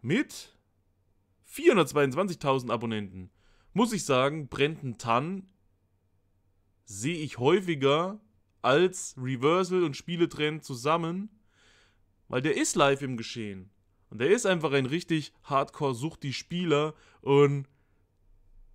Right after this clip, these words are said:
bei, meine, für mich ist er persönlich Platz eins.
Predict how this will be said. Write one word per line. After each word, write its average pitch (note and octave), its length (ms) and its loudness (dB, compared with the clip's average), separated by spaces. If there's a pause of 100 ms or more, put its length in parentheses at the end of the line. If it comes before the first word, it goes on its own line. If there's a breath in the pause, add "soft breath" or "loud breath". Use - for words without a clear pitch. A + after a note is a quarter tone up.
(240)
bei, A2+ 420 0
meine, D3+ 400 0
für D3+ 160 -2
mich G#3 300 0
ist D3 200 -6
er F3 140 2
persönlich D#3 600 -4
Platz - 300 -8
eins. F#2 440 -10